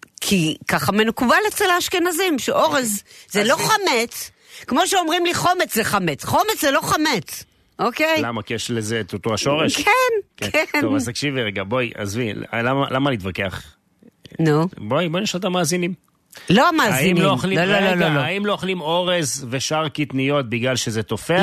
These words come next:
Speaker 1: לא,
Speaker 2: או
Speaker 1: אלה
Speaker 2: בגלל
Speaker 1: לא,
Speaker 2: העניין הזה
Speaker 1: רגע.
Speaker 2: שצריך לברור?
Speaker 1: לא, בגלל שזה תופח. אוקיי, קטניות יותר לא אוכלים ספרדים,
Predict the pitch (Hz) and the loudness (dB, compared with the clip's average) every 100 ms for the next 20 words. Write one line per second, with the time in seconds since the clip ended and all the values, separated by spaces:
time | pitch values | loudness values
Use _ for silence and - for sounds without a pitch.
0 | 226 233 - 269 302 147 156 170 170 147 | 6 4 2 2 2 0 0 -2 -4 -6
1 | - 160 170 143 156 160 160 135 139 - | -6 0 0 0 0 0 0 0 -2 -2
2 | 139 135 131 98 85 180 196 180 190 165 | -2 0 0 -2 -2 2 2 2 0 -2
3 | - 135 120 123 117 110 - - - - | -2 -6 -4 -4 -4 -6 -12 -18 -18 -20
4 | - 226 - 135 - 240 - 247 240 285 | -2 -2 0 -4 -2 -4 0 2 4 2
5 | 359 - - 202 208 262 262 269 _ 208 | 2 -4 -6 -4 -2 0 0 -2 _ -2
6 | 220 247 233 - 175 190 196 - _ _ | 0 0 -2 -4 -2 0 -4 -10 _ _
7 | - - 196 175 160 127 | -10 -4 0 0 0 -2